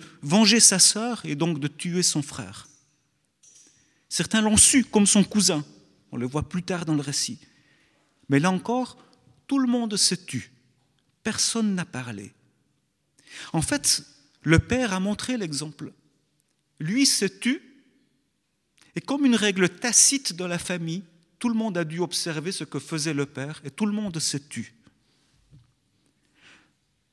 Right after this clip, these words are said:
L'idée, c'était qu'on puisse chercher à vivre comme avant. Et pour vivre comme avant, il fallait qu'on garde le silence. Et chacun s'est enfermé dans ses émotions, dans son ressenti,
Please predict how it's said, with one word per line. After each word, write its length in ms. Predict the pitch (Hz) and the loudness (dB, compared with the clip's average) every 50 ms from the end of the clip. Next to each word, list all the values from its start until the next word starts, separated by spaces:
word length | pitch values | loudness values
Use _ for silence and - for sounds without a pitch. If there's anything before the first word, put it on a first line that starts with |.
| _ _ _ _ _ _ _ - - | _ _ _ _ _ _ _ -12 -10
L'idée, 260 | 123 131 143 220 269 | -8 -4 -2 0 0
c'était 280 | 254 - 247 - 254 | 0 0 -2 -4 -6
qu'on 180 | - - 226 214 | -4 -2 -4 -2
puisse 200 | - 226 214 - | 0 0 2 4
chercher 360 | - - 208 - - - 233 | 4 4 4 2 0 0 -2
à 80 | 214 202 | -2 -2
vivre 260 | 185 208 185 180 - - | -2 -2 -2 -2 -4 -4
comme 180 | - - 220 202 | -2 -2 0 0
avant. 300 | 196 180 143 147 139 - - _ _ _ _ _ _ _ _ _ _ _ _ _ _ _ _ _ _ _ _ _ _ _ _ | -2 -2 -4 -4 -6 -6 -8 _ _ _ _ _ _ _ _ _ _ _ _ _ _ _ _ _ _ _ _ _ _ _ _
Et 60 | - 131 | -8 -4
pour 180 | - 190 196 | -2 0 0
vivre 200 | 202 233 226 - | 0 -2 -4 0
comme 160 | - 247 226 | 0 2 4
avant, 200 | 233 233 208 240 | 4 4 4 4
il 120 | 269 247 214 | 4 4 4
fallait 220 | - 220 208 214 | 4 2 2 2
qu'on 160 | - 220 208 | 2 2 2
garde 260 | 196 202 220 220 226 190 | 4 4 4 4 4 4
le 120 | 208 208 | 4 4
silence. 680 | - - - 202 185 170 147 127 - - - - - - - _ - - | 4 4 2 0 0 0 0 0 0 0 -2 -2 -4 -10 -18 _ -6 2
Et 60 | 180 | 4
chacun 320 | - - 233 - - 269 - | 6 6 6 6 6 6 6
s'est 200 | - 226 - 226 | 6 6 4 2
enfermé 420 | 220 - - 226 214 208 208 190 | 2 2 2 2 2 4 2 2
dans 120 | 170 185 | 2 0
ses 300 | 165 - 175 170 156 175 | 0 0 0 0 0 2
émotions, 500 | 175 175 180 180 - - - 143 135 127 - - - - - | 2 2 0 0 0 0 0 0 0 0 -2 -8 -16 -10 0
dans 100 | - 180 | 2 4
son 200 | 170 - - 190 | 4 4 4 2
ressenti, 640 | 175 202 214 - - 220 208 202 - - 170 151 - | 4 6 6 6 6 6 4 0 -2 -4 -6 -6 -8